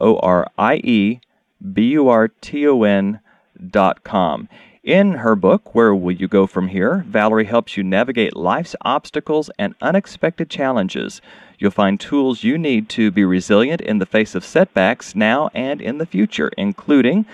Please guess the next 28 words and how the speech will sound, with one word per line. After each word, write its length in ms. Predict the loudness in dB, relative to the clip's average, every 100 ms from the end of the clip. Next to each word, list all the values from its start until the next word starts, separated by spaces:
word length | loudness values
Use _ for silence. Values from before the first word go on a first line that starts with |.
| -20 -20 -20 _
some 220 | -8 2 2
of 60 |
the 80 | 4
things 240 | 0 0
we've 80 | -2
talked 240 | 0 -2 0
about 180 | 0
already 300 | 2 0 -2
today, 260 | -2 0 2
the 100 | 2
five 340 | 0 0 0 0
commitments, 580 | 2 2 2 -4 -6 -14
step-by-step 800 | -14 -2 0 0 -2 -2 -8 -4
guidance, 480 | -2 0 -2 -6 -12
strategies, 840 | -16 -6 0 2 2 0 0 0 -2
and 300 | -2 -2 0
then 300 | 0 0 -4 _ _ _ _
two 240 | -8 -4 -2
bullet 280 | 0 0 0
points 340 | 0 0 0
I 80 | 2
want 200 | 2 0
to 40 |
cover 300 | 0 -4 -2
before 340 | -4 -4 0 0
we 100 | 0
say 240 | 0 0
goodbye 580 | 0 0 2 4 2